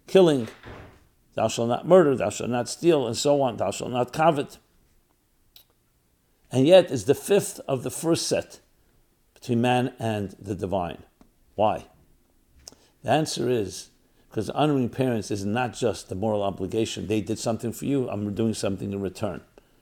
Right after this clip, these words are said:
That's the obvious. It goes deeper than that. You're actually respecting life itself when you honor your parents. Your life. 'Cause your parents are the channels,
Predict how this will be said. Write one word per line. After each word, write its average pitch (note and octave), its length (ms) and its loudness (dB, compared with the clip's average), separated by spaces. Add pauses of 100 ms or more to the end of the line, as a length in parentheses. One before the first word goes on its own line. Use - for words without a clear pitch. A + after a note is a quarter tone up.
(520)
That's F#3 300 6
the E3+ 140 4
obvious. D3+ 460 0
It A#2 100 -6
goes C#3 220 2
deeper C3 260 0
than F2+ 220 -6
that. - 300 -18 (2000)
You're C#3+ 220 2
actually F3 400 0
respecting C#3 600 0
life A#2+ 360 2
itself - 680 -6 (840)
when A2 160 -4
you G#2 120 -2
honor G#2 220 -2
your G2+ 120 0
parents. - 560 -8 (460)
Your D#3+ 220 8
life. F2+ 420 2 (960)
'Cause B2+ 160 -2
your C3+ 100 4
parents F#3 520 0
are C3 160 4
the A2 300 0 (180)
channels, - 640 -2